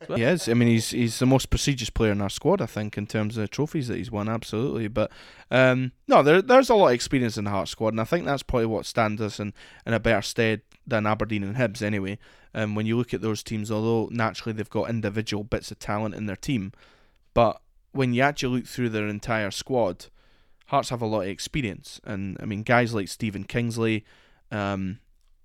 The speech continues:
Speaker 2: you know, they'll only be fueled by their previous cup final defeats, I think,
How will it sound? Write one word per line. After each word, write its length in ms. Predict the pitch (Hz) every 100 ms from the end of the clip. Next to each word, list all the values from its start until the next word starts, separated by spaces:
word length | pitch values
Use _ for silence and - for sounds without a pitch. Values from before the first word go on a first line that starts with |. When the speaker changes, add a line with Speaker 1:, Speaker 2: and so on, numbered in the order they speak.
| _ _ _ _ -
Speaker 2:
you 140 | 131
know, 100 | 120
they'll 220 | 110 131
only 200 | 151 139
be 140 | 117 104
fueled 640 | - 135 127 107 95 - - _ _ _ _ _ _
by 180 | 110 110
their 140 | 107
previous 460 | 101 - 117 110 101
cup 200 | - -
final 300 | - 110 101
defeats, 400 | 98 - 120 -
I 60 | 104
think, 420 | - 95 - -